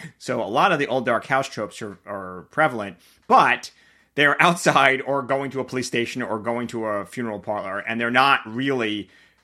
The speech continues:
constrained. So a lot of the things where you'd be like, "Oh, they're stuck there," or, "Oh, they didn't see each other," just seems absurd. Um, so it's, uh, it's kind of an old dark house without the house.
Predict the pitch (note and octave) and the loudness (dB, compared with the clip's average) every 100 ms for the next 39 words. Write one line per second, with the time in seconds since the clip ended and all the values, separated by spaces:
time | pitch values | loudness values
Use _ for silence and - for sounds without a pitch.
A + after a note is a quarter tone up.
0 | - C3+ - D4 B2+ G2 - D#3 C3 A#2+ | -8 -4 4 4 4 -4 -4 2 2 2
1 | A#2 B2 C#3 F#3 E3 C#3+ D3+ B2+ A#2 A#2+ | 0 2 4 4 2 -2 -4 -4 -4 -4
2 | B2 C3 B2+ B2 A3 C3+ C3 B2+ D#3 D3+ | -4 0 2 4 4 4 2 2 0 2
3 | C#3 C3 B2+ B2 B2+ C3 B2+ A#2+ A#2 - | 2 4 2 2 2 2 2 0 0 0
4 | D3 - A#2 G#2+ G2+ - _ _ D3+ D3 | -2 0 0 0 -6 -10 _ _ -6 -4
5 | C#3 A#2+ A2+ - G3+ A2 F#2 A#2+ _ _ | -4 -4 -6 -2 0 0 -6 -16 _ _
6 | _ _ - C3 A#2+ G#2 F3 F3 - D3+ | _ _ -2 0 0 0 -2 -2 -4 -4
7 | C#3 D#3+ - F#3 B3 E3+ C3+ C#3+ C3+ B2 | -2 -4 -4 -4 -2 -2 -2 0 0 0
8 | C#3 B2 - A2+ G2+ A#2 D#2+ - - | -2 -4 -4 -6 -4 -6 -6 -10 -20